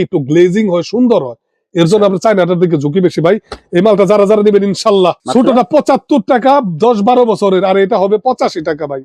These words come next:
Speaker 1: পানির দামে ইনশাআল্লাহ এই সব মাল নিয়ে ভাই একশো বিশ টাকা আপনি যে ফুটে বিক্রি করবেন সে বিক্রি করতে পারবেন, যে দোকানে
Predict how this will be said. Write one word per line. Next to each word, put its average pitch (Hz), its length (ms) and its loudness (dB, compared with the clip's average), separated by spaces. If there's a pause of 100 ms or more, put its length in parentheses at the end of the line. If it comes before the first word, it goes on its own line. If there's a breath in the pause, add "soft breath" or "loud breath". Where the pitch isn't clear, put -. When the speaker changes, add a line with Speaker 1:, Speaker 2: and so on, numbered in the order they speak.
Speaker 1:
পানির 202 340 2
দামে 202 280 2
ইনশাআল্লাহ 185 480 0
এই 180 60 4
সব 175 200 -4
মাল 160 320 0
নিয়ে 208 260 2
ভাই 156 300 2 (280)
একশো 180 280 -2
বিশ 180 180 -2
টাকা 202 200 0
আপনি 196 200 2 (360)
যে 170 220 0
ফুটে 294 460 0
বিক্রি 254 260 0
করবেন 233 240 0
সে 233 160 -2
বিক্রি 233 200 -4
করতে 196 200 -2
পারবেন, 202 180 -2
যে 208 100 0
দোকানে 226 340 -2